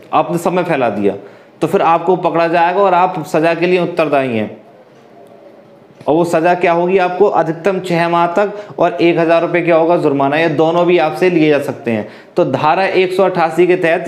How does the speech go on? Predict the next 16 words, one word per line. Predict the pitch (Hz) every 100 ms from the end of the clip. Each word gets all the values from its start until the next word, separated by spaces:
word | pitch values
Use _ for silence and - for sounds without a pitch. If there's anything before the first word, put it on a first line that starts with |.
| 165 - -
क्या | - 151
है, | 180 202
यदि | 160 170 180
आप | 180 180
किसी | 180 190
भी | 208
लोक | 185 190 196
सेवक | 190 185
द्वारा | 165 170 175
दिए | 160 180
गए | 180
आदेश | 180 156 160 170
की | - 147
अवहेलना | - 165 165 190 190 180
करते | 180 - 160
हैं, | 131 101 -